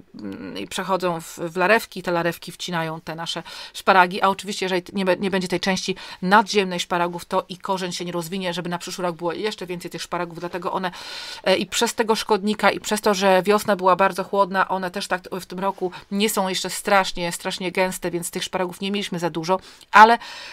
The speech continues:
co kilka dni przechodziłam, jak byłam z gorzałem jeszcze do niedawna, sprawdzałam na tych z-, pędach, czy nie ma tej poskrzypki. Bardzo łatwo w, na tym etapie możecie ją zauważyć, bo tam jest jedna, kilka lub w ogóle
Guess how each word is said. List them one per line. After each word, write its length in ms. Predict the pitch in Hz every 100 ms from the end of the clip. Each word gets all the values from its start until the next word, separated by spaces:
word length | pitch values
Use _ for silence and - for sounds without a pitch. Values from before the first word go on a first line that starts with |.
| -
co 160 | - 269
kilka 320 | 254 233 220
dni 160 | 202 208
przechodziłam, 720 | - - 185 185 208 196 196
jak 160 | 190
byłam 280 | 180 202 196
z 80 | 190
gorzałem 380 | 202 190 185 185
jeszcze 220 | 185 -
do 80 | 180
niedawna, 440 | 180 175 175 180 170 - -
sprawdzałam 680 | - - 220 208 214 202 196
na 100 | 190
tych 220 | - 190 -
z-, 320 | 180 180 185
pędach, 400 | 202 190 180 -
czy 120 | 180
nie 140 | 185
ma 100 | 190
tej 140 | 185 175
poskrzypki. 600 | 190 - - 196 - 190 - - -
Bardzo 420 | 160 233 247 214
łatwo 400 | 214 214 - 196
w, 100 | 185 -
na 140 | 214
tym 140 | 214 214
etapie 340 | 190 190 196
możecie 380 | 190 185 190 190
ją 140 | 180
zauważyć, 580 | 175 185 180 180 180 180
bo 80 | 190
tam 100 | 190
jest 180 | 190 202 - -
jedna, 460 | 202 202 214 196 196 - -
kilka 340 | 214 208 196
lub 180 | 190 165
w 140 | 175
ogóle 400 | 233 220 170 156